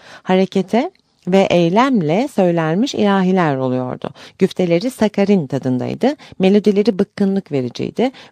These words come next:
Bürokrasinin, fölletonistlerin ve hayatı gün ortasında rüya görerek dalaşanlar gibi yaşayan Viyanalıların yaşama biçimlerini,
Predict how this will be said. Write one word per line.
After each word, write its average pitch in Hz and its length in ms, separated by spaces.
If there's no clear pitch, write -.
Bürokrasinin, 208 680
fölletonistlerin 214 1300
ve 160 260
hayatı 185 500
gün 247 160
ortasında 226 580
rüya 202 340
görerek 180 460
dalaşanlar 170 640
gibi 151 220
yaşayan 143 480
Viyanalıların 175 720
yaşama 185 380
biçimlerini, 147 680